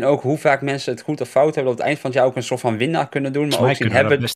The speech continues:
Speaker 2: best in boekvorm wat van uitbrengen, inderdaad.
Speaker 1: Ja, als, als iemand van de community groep bijvoorbeeld om alle afleveringen opnieuw te beluisteren, om even de vragen te noteren, dan, eh,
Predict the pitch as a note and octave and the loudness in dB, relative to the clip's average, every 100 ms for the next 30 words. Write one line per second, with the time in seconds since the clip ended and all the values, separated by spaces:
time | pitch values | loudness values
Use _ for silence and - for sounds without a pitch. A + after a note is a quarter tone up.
0 | - B2 G#2+ C#3+ - D3+ C#3+ C#3 - - | -4 -4 -2 -2 -2 -2 -2 -6 -10 -10
1 | D3 D3 - G2 F2+ F2 F#2 F2+ - B2 | -8 -8 -10 -10 -10 -10 -8 -2 2 2
2 | A#2+ C#3 A2+ F3+ E3 E3 D#3+ D3+ D#3 D#3+ | 4 2 4 4 4 4 2 2 2 2
3 | D3 C3+ D#3+ C3+ A#2+ A#2+ D#3+ F3 D#3 C#3+ | 2 0 0 0 -4 0 6 8 8 4
4 | D3 C3+ C3 B2+ C3 C3 B2 A#2 A#2 A#2+ | 4 2 2 0 0 -2 -2 4 6 4
5 | A#2 C3 B2 A#2 - A#2 D#3 D#3 D3+ D3 | 0 4 6 6 6 6 6 4 4 4
6 | E3 C#3+ - C3 B2 A#2 E3+ G#2+ G#2+ | 4 6 4 4 2 2 0 0 -2